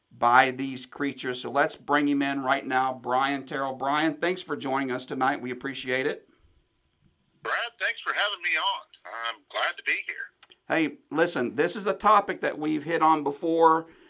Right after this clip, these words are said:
Speaker 1: Our viewers and listeners really enjoy these shows. They have a good time with these. Um, and it's something that I think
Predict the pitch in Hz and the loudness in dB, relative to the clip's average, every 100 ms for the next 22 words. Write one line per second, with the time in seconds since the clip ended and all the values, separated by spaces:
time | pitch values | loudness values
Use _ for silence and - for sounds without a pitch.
0 | _ - 131 131 127 123 147 175 170 165 | _ 6 8 8 6 2 4 4 4 4
1 | 151 139 131 151 151 156 147 143 139 - | 0 -2 2 2 2 2 4 2 0 -6
2 | _ _ - 123 160 180 170 156 139 156 | _ _ -12 4 8 8 8 4 4 4
3 | 151 143 147 139 - 143 139 139 139 139 | 4 4 -2 -2 -2 0 0 -4 -6 -10
4 | - _ _ 143 143 131 143 147 151 143 | -18 _ _ -2 -2 0 0 0 -2 -2
5 | 139 143 147 143 139 131 - _ _ _ | -4 -8 -4 -4 -4 -8 -14 _ _ _
6 | - 131 123 120 113 110 - _ _ 135 | 4 6 6 4 0 -8 -16 _ _ 0
7 | 147 147 - - 185 185 170 156 147 143 | 2 2 0 4 4 4 4 6 4 2
8 | 151 147 151 143 - | 0 2 2 -2 -12